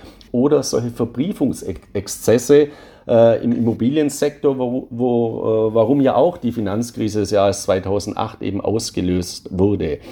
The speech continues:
Also kurz zusammengefasst, man kann ja da eine ganze Enzyklopädie, äh, natürlich schreiben, aber kurz zusammengefasst,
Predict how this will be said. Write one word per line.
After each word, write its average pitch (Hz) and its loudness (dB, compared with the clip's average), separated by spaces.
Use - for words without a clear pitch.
Also 127 2
kurz 185 0
zusammengefasst, 123 0
man 87 -8
kann 110 -2
ja 101 0
da 98 0
eine 98 -4
ganze 107 -2
Enzyklopädie, 113 0
äh, 101 4
natürlich 95 -2
schreiben, 117 0
aber 107 2
kurz 139 0
zusammengefasst, 135 4